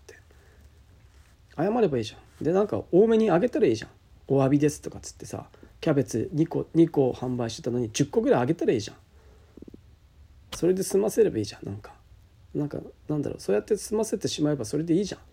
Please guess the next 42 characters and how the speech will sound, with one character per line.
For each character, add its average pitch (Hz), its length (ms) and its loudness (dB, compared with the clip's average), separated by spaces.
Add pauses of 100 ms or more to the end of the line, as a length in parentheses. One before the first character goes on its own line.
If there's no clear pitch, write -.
(160)
い 143 60 -4
ろ 160 80 0
ん 185 40 2
な 196 60 2
も 214 80 0
の 185 80 2
つ - 140 -10
け 214 100 2
れ 226 80 2
ば 123 60 -2
い 107 40 -2
い - 20 -4
じ - 100 -10
ゃ - 40 -20
ん。 - 40 -20 (1000)
で、 - 80 -14
そ 196 160 2
の 226 80 4
マ 196 180 6
イ 202 40 8
ナ 202 100 6
ス 190 120 0
が、 180 80 0
例 185 240 2
え 165 40 4
ば、 135 140 0 (100)
だ 160 80 -2
っ 151 40 -6
て 104 120 -4 (260)
キ - 100 -6
ャ - 20 0
ベ 202 100 4
ツ - 220 -6
十 190 120 -4
個 - 160 -6
つ-、 - 200 -10
二 190 160 4
個 202 100 4
の 147 100 6
と 131 120 -2
こ 135 100 0
ろ、 131 220 0